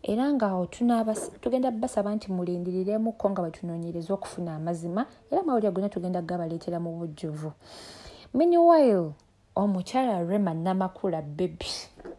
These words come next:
<laughs> Bannange, abakyala ffe nandoza tubeere nga Rema Namakula, nti ensonga ezitatukwatako era ezitali za makulu, tetuziwa makulu.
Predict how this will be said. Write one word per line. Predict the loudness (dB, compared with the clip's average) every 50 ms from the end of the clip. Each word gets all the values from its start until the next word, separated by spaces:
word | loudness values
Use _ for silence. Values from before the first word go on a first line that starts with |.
| _ _ -12 -10 -8 -8
<laughs> | -8 -8 -8 -10 -12 -18 -20 -20 -20 -20 -20 -20 -18 -16 -14 -14 -14 -14 -16 -16 -16 -18 -18 -18 -18 -6 -2
Bannange, | -2 -2 0 -2 -4 -4 -6 -8 -8
abakyala | -6 -8 -6 -6 -4 -4 -4 -4
ffe | -8 -8 -10 -8
nandoza | -8 -6 -6 -6 -6 -8
tubeere | -10 -8 -6 -6 -4 -4 -4 -4
nga | -4 -4 -4
Rema | -4 -4 -6 -8 -8
Namakula, | -8 -8 -8 -8 -8 -8 -8 -8 -6 -6 -6 -4
nti | -4 -4 -2 -2 0 2
ensonga | 2 2 2 2 2 0 2 2 0
ezitatukwatako | 0 2 2 2 2 2 -2 0 2 2 2 2 2 0 -2 -2 4 6 6 6 6 4 -4 -14 -20 _ _ _ _
era | -2 2 6 6
ezitali | 6 6 4 2 2 4 4 2
za | 2 0 0 0
makulu, | -2 -4 -6 -4 -2 -2 0 0 0
tetuziwa | -2 -2 -2 -2 -4 -2 0 0 2 2 2
makulu. | 0 -2 -4 -6 -6 -4 -2 -2 -2 -2